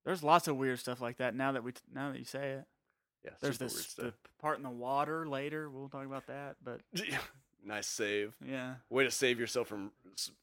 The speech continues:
Speaker 2: ruining this movie. Not that anybody gives a shit anyway.
Speaker 1: This movie's
Speaker 2: We
Speaker 1: eighteen years old.
Speaker 2: literally, if they've ever listened to this before, they know that we, we,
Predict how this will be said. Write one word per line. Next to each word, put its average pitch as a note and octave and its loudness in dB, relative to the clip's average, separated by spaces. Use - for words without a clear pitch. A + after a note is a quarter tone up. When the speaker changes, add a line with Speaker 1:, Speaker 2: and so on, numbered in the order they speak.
Speaker 2:
ruining G2 -6
this G2 -8
movie. G2+ -6
Not D#3 4
that C#3 2
anybody A#2+ 0
gives G#2 -4
a F#2 -8
shit G2 -4
anyway. G2 -6
Speaker 1:
This - -20
movie's A2+ -8
Speaker 2:
We C3+ 0
Speaker 1:
eighteen A2 -6
years A#2 -10
old. A#2 -6
Speaker 2:
literally, D#3+ 8
if D3 2
they've F3+ 12
ever D#3 12
listened C3+ 6
to A#2 4
this A2 2
before, A2+ 0
they A2+ 4
know G#2+ 2
that G2+ -2
we, G#2+ -4
we, G#2+ -6